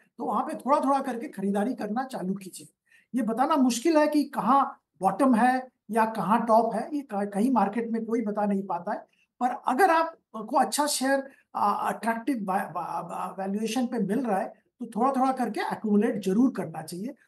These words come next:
और वही सलाह हम दे रहे थे। मैं specific, stock स्पेसिफिक ही बता देता हूँ। Larsen टुब्रो correction हुआ, कोई कारण नहीं है, तो हमने बोला कि आप खरीदो,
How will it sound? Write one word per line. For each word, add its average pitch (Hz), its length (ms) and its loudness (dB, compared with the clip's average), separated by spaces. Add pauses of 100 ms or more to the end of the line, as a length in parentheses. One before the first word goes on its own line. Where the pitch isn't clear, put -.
(120)
और 214 120 -2
वही 208 280 6
सलाह 294 280 4
हम 220 220 2
दे 180 140 2
रहे 165 140 -6
थे। - 180 -18 (460)
मैं 262 100 0
specific, 330 520 0
stock 285 260 -6
स्पेसिफिक 311 380 -4
ही 320 60 -4
बता 240 280 0
देता 220 200 0
हूँ। 233 200 -4 (200)
Larsen 247 380 0
टुब्रो 190 260 2
correction 285 400 -2
हुआ, 247 180 0
कोई 302 220 -4
कारण 262 340 0
नहीं 196 120 -4
है, 147 120 -16 (420)
तो 302 120 -2
हमने 285 340 -2
बोला 311 280 0
कि 320 180 -4
आप 285 260 -4
खरीदो, 285 400 -6